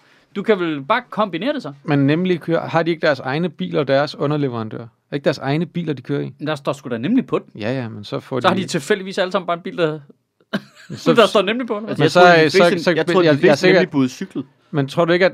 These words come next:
Speaker 2: at
Speaker 1: Nej,
Speaker 2: nej,
Speaker 1: nej,
Speaker 2: det gør
Speaker 1: nej,
Speaker 2: de
Speaker 1: de
Speaker 2: slet
Speaker 1: kører
Speaker 2: ikke.
Speaker 1: i varevogn. De har jo sindssygt mange varme.
Speaker 3: Nå,
Speaker 2: Men,
Speaker 3: nemlig,
Speaker 2: men
Speaker 3: det
Speaker 2: tror du
Speaker 3: er
Speaker 2: ikke, at
Speaker 3: den, du
Speaker 2: nemlig,
Speaker 3: holder.
Speaker 2: øh,
Speaker 1: Ja.
Speaker 2: nemlig
Speaker 1: De køber
Speaker 2: betaler
Speaker 1: elcykler.
Speaker 2: for at få de der biler codet? Fordi det er trods alt reklame for dem, at de kører rundt i bybilledet hele tiden.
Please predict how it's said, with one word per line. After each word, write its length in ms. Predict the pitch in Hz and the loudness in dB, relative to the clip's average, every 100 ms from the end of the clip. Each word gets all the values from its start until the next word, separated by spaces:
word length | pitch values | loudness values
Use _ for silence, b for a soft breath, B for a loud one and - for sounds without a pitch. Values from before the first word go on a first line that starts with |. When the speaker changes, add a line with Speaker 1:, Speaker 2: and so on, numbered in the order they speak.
| - | -4
Speaker 2:
at 140 | 143 135 | -6 -2
Speaker 1:
Nej, 160 | 135 | -2
Speaker 2:
nej, 100 | 113 | -2
Speaker 1:
nej, 120 | 110 | -2
Speaker 2:
det 100 | 180 | 0
gør 0 | |
Speaker 1:
nej, 100 | 208 | 0
Speaker 2:
de 40 | 127 | 0
Speaker 1:
de 40 | |
Speaker 2:
slet 120 | 131 131 | -2 -2
Speaker 1:
kører 100 | 262 | 0
Speaker 2:
ikke. 100 | 139 | -2
Speaker 1:
i 40 | |
varevogn. 280 | 104 170 101 | -2 -4 -6
De 100 | 120 | -6
har 80 | 165 | -4
jo 80 | 147 | -4
sindssygt 300 | - 170 131 | -8 -12 -10
mange 200 | 123 117 | -8 -6
varme. 320 | 90 175 117 | -6 -6 -6
Speaker 3:
Nå, 120 | 135 156 | -2 0
Speaker 2:
Men, 80 | |
Speaker 3:
nemlig, 220 | 156 165 190 | 2 2 2
Speaker 2:
men 80 | 160 | 2
Speaker 3:
det 60 | |
Speaker 2:
tror 100 | 160 | 4
du 40 | 190 | 4
Speaker 3:
er 20 | |
Speaker 2:
ikke, 120 | 202 | 4
at 40 | 147 | 2
Speaker 3:
den, 80 | |
du 60 | 165 190 | 2 2
Speaker 2:
nemlig, 340 | 196 190 165 | 2 4 4
Speaker 3:
holder. 460 | 151 135 127 120 117 | 4 4 2 2 0
Speaker 2:
øh, 60 | |
Speaker 1:
Ja. 60 | 113 - | -2 -6
Speaker 2:
nemlig 280 | 156 165 175 | -4 -2 0
Speaker 1:
De 60 | |
køber 140 | 175 160 | 0 2
Speaker 2:
betaler 420 | 160 185 185 180 | 0 2 4 2
Speaker 1:
elcykler. 40 | |
Speaker 2:
for 220 | 156 175 | 2 2
at 140 | 170 147 | 2 0
få 480 | - 147 131 123 120 | 0 0 2 2 0
de 140 | 143 | 0
der 100 | 143 | -2
biler 320 | 139 165 160 | -2 -4 -4
codet? 460 | 156 151 143 160 185 | -2 0 0 0 -4
Fordi 160 | 131 | -2
det 120 | 123 120 | -2 -2
er 40 | |
trods 220 | 113 147 | -2 0
alt 140 | 156 147 | 0 -2
reklame 360 | 139 143 160 | -4 -2 -2
for 120 | 165 139 | 0 0
dem, 100 | 131 | -2
at 120 | 120 | -6
de 60 | |
kører 180 | 123 123 | -4 -4
rundt 180 | 120 143 | -2 -4
i 20 | |
bybilledet 480 | 131 151 147 135 120 | -4 -6 -4 -4 -4
hele 120 | 123 | -6
tiden. 300 | 120 143 123 | -6 -10 -12